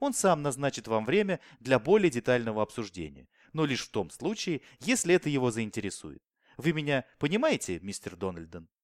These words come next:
"Да, да", поспешил заверить собеседника Джерри. "А куда и когда мне прибыть?" "Ужин состоится через четыре дня, то есть двенадцатого. Приём состоится в шестнадцать часов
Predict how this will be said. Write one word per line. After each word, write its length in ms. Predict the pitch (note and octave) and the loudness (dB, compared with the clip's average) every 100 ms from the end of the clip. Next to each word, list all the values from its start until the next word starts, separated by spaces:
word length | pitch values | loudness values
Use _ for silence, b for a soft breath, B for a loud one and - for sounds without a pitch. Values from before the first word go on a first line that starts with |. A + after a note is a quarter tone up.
| _ | _
"Да, 260 | F2 D3+ A3 | 2 8 8
да", 400 | A3 G3 F#2+ _ - | 8 6 4 _ -12
поспешил 420 | A2 - - A#2 | -10 -6 -4 -2
заверить 380 | G#2 A2+ G#2+ F#2 | 0 0 0 -4
собеседника 640 | - G#2 - G2+ F2 G#2 | -10 -8 -6 -6 -8 -12
Джерри. 400 | F2+ G2+ E2+ C2+ _ b b b - - | -6 -4 -6 -10 _ b b b -10 0
"А 320 | B2 B2 A#2 | 4 6 4
куда 480 | - F3 G3 A3 E3 | 2 4 8 8 8
и 200 | B2+ B2+ | 2 0
когда 280 | G3+ E3 | 0 2
мне 160 | C#3 G#2 | 0 0
прибыть?" 400 | C3+ D3+ G#2 - _ _ _ _ _ _ _ _ - | -4 -4 -6 -10 _ _ _ _ _ _ _ _ -4
"Ужин 240 | C4 G#3+ | -2 -2
состоится 580 | F3 D3+ E3+ E3+ - C3+ | -4 2 4 4 2 -4
через 320 | - D#3 C3+ | 0 0 0
четыре 440 | - C3+ C3 B2 | -4 -4 -2 -2
дня, 320 | A2 C#3 G#3+ G#3+ | -2 2 2 2
то 100 | - | 0
есть 400 | C#3+ C3+ - - _ - | 0 -2 -6 -12 _ -8
двенадцатого. 680 | C#3+ B2 D#2+ - - C#2+ - b b b _ - | -4 -2 -4 -8 -10 -14 -16 b b b _ -4
Приём 280 | G#3+ C4+ | 0 2
состоится 580 | A#3+ E3+ F3+ F3+ - - | 2 0 2 2 2 -2
в 60 | - | 0
шестнадцать 520 | F#3+ - C3 - G2+ | -2 0 0 -2 -6
часов 440 | - - A3+ A3+ | -10 0 2 2